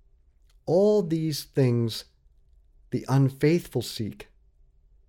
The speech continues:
Your heavenly Father knows that you need them all.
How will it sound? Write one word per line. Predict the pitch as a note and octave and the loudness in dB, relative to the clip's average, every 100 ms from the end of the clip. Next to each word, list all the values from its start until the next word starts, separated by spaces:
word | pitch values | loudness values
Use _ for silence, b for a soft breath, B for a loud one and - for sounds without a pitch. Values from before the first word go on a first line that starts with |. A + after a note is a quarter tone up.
| _ _ _ _ _ _ _ _ - | _ _ _ _ _ _ _ _ 2
Your | D#3+ F3+ | 4 4
heavenly | G3+ A#3 A3 | 4 4 2
Father | G#3 F#3 F3+ | 2 0 2
knows | F3 G3+ B3+ C4 - | 4 6 6 2 0
that | G#3+ | -4
you | G3+ | 0
need | G#3+ B3 A#3+ | 2 2 4
them | G#3+ C#3+ | 4 4
all. | G2+ F#2 - | 0 -4 -12